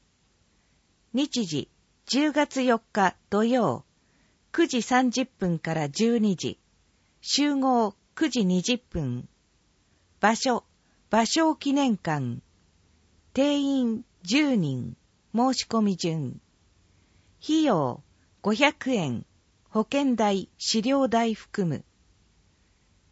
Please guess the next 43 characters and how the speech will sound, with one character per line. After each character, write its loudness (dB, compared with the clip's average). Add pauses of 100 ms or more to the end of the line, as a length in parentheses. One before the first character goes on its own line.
(160)
内 2
容、 2 (760)
奥 0
の 2
細 0
道、 2 (360)
旅 -2
立 2
ち -4
の 0
地 -2
な 0
ど、 -2 (440)
芭 2
蕉 0
が 0
生 0
前 0
に 2
訪 0 (120)
れ 2
た -2
ゆ -4
か 0
り 0
の 0
地 -4
を 0
巡 -6
る。 -8 (1500)
申 2
し -4
込 0
み、 -2 (600)
九 0
月 0
十 0
五 -2
日 -4 (140)
月 -2
曜 0
祝 -4
日、 -2